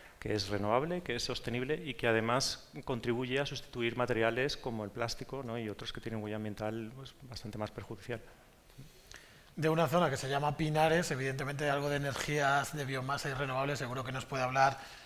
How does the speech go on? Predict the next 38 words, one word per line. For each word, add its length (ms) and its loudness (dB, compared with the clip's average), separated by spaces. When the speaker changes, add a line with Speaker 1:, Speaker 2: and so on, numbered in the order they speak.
Speaker 2:
eh, 300 4
José 280 -2
Luis 280 0
Alonso, 500 0
de 140 -2
la 80 0
Asociación 580 -2
Pinares 380 0
El 160 -4
Valle. 280 -2
Es 140 0
un 60 8
modelo 760 10
un 100 0
poco 180 6
distinto 600 4
porque 420 2
sois 220 0
una 160 6
comarca 480 8
entre 200 2
dos 160 2
provincias, 640 2
esto 160 -2
no 80 0
es 100 -2
habitual, 680 6
que 80 -2
haya 160 4
modelos 320 2
de 80 0
desarrollo, 720 2
mm, 640 -6
que 100 -2
sean 220 -2
de 80 0
dos 140 -2
territorios, 640 -2